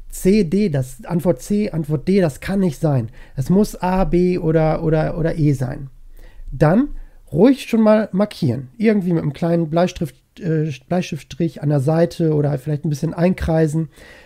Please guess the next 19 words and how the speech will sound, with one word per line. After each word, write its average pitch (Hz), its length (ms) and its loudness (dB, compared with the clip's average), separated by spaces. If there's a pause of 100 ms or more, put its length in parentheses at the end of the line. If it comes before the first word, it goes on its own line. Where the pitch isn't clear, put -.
(180)
dass 175 200 2
du 233 80 4
auf - 120 4
jeden 208 120 2
Fall 208 120 -4
schon 196 160 -2
mal 175 80 2
eine 180 140 0
Idee 180 420 4
hast, 123 360 -6
dass 143 120 -2
du 170 60 2
eine 165 120 0
Tendenz 175 500 2
hast, 110 160 -6
auch 139 80 -6
beim 160 200 0
nächsten 170 360 0
Durch-, 123 260 0